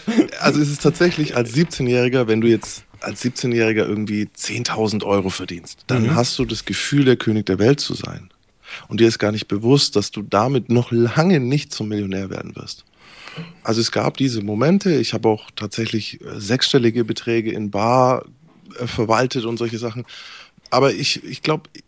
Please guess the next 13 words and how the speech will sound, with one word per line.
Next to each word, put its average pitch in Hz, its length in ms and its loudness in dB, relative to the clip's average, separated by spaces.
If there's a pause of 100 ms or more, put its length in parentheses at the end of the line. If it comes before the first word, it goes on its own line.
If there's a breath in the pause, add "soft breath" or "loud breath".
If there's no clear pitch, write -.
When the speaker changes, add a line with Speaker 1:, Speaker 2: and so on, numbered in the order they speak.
(140)
Speaker 1:
mit - 200 -10 (300)
neunzehn, 175 500 2
zwanzig 143 420 0
wusste 131 260 2
ich 117 60 2
schon, 107 260 -4
als 101 160 -6
ich 104 80 -6
dann, 107 460 -4
ich - 120 -4
hatte 117 120 -2
dann 110 180 -4
Haftbefehl, 120 600 0